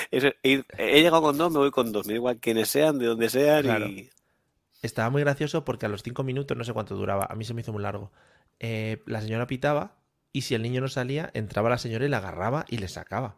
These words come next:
Speaker 2: O sea, la señora no se andaba con chiquitas. No, no.
Speaker 1: Ojo.
Speaker 2: Ahí, eh, sí, sí. La
Speaker 1: Pero los
Speaker 2: verdad
Speaker 1: niños
Speaker 2: que sí.
Speaker 1: tenían un tiempo y no se podían exceder de ese tiempo. Fin.
Speaker 2: No, no, hombre, ¿tú qué te crees que esto es jauja? Aquí los niños entran los cinco minutos reglamentarios que dice esa señora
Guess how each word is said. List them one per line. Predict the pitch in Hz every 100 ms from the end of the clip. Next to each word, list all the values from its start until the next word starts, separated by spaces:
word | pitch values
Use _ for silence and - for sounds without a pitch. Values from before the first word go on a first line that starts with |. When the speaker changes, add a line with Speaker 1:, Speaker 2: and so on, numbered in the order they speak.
| _
Speaker 2:
O | -
sea, | 90 87
la | -
señora | 90 92 95 113
no | 110
se | 117
andaba | 117 104
con | 104
chiquitas. | 92 95 123 - - _ _ -
No, | 98
no. | 107 - _ -
Speaker 1:
Ojo. | - - 143 87
Speaker 2:
Ahí, | 87 92 104 110
eh, | 110 _ _ _ _ _
sí, | - -
sí. | 92 104 101 _ _ _ _ _ _ -
La |
Speaker 1:
Pero | 95
los | 107
Speaker 2:
verdad |
Speaker 1:
niños | 147 147
Speaker 2:
que |
sí. |
Speaker 1:
tenían | 143 127
un | 117
tiempo | 151 185 185
y |
no | 156
se | 135
podían | - 127 123
exceder | 113 - 120 127 165 -
de | 117 120
ese | 107
tiempo. | 95 90 87 82 - _
Fin. | - - 107 90
Speaker 2:
No, | 80
no, | -
hombre, | 90 104
¿tú | 87 80
qué | 87
te | 92
crees | 92 90
que | 101
esto | -
es | 95
jauja? | 127 123 90 -
Aquí | - - 90
los | 92
niños | 95 104 104
entran | 113 117 143
los | 139 95
cinco | 101 104
minutos | 110 107 127
reglamentarios | 117 95 90 92 90 107 120
que | -
dice | 107
esa | 107
señora | 107 110 110 127